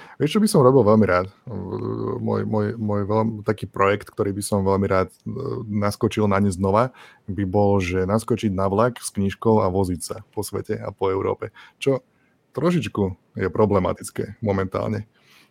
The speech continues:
Ale to je, to je jedno z mojich hobbies.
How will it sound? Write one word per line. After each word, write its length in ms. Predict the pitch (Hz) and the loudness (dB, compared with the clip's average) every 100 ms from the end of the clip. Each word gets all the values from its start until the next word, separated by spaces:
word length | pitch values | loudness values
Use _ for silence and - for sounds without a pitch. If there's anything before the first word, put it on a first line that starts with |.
| _ _ | _ _
Ale 380 | 104 98 101 98 | 0 2 2 2
to 240 | - 117 | 4 6
je, 400 | 117 107 104 104 | 8 6 6 2
to 100 | 110 | 2
je 220 | 107 101 | 2 2
jedno 240 | 101 92 85 | 0 -2 -4
z 60 | |
mojich 280 | 87 85 80 - - | -4 -6 -8 -16 -14
hobbies. 460 | 92 87 - - | -10 -8 -10 -14